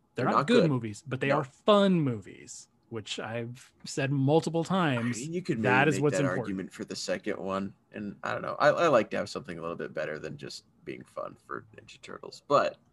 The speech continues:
Speaker 1: I mean, n-, and granted, yeah, like, I would love a good Ninja Turtles movie. You know,
Speaker 2: Mm-hmm.
Speaker 1: we've gotten, mm, you know, the originally, yeah, the, the, the original trilogy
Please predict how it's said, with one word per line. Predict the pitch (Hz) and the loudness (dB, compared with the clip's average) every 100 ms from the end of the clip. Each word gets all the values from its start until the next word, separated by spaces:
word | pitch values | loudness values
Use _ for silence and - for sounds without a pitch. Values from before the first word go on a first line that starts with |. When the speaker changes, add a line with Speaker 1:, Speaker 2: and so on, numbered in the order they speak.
| - | 0
Speaker 1:
I | 370 | 2
mean, | 311 220 | 2 2
n-, | 262 - | 0 0
and | 240 240 180 185 | 2 2 0 -4
granted, | 180 226 220 135 135 | 4 6 6 4 4
yeah, | 202 156 - - 180 | 4 4 0 -8 -2
like, | 156 131 - | -2 -2 -4
I | 156 | 0
would | 190 180 | 0 0
love | 147 165 196 143 | 0 2 0 0
a | 165 156 | 0 0
good | 139 123 139 175 131 110 139 | -2 0 2 4 2 0 -2
Ninja | 131 117 113 | -2 -2 -6
Turtles | 120 113 101 | -6 -6 -8
movie. | 117 101 98 104 - _ | -10 -12 -14 -18 -20 _
You | 127 | -8
know, | 107 107 131 147 - - | -6 -8 -8 -10 -14 -10
Speaker 2:
Mm-hmm. | 113 110 | -6 -2
Speaker 1:
we've | 131 | -2
gotten, | 120 143 147 143 135 - _ _ | 0 0 0 0 0 -4 _ _
mm, | 131 117 123 131 _ _ _ _ - | -6 -4 -6 -8 _ _ _ _ -14
you | 156 151 | -4 -2
know, | 147 151 | -2 -4
the | 165 180 | -4 -4
originally, | 170 165 175 160 151 151 175 | 2 4 4 4 0 -2 0
yeah, | 165 139 | 2 2
the, | 127 143 | 2 2
the, | 147 151 | 6 6
the | 135 196 | 4 -2
original | 160 170 175 | 0 2 0
trilogy | - 240 139 104 101 | 4 6 6 0 -12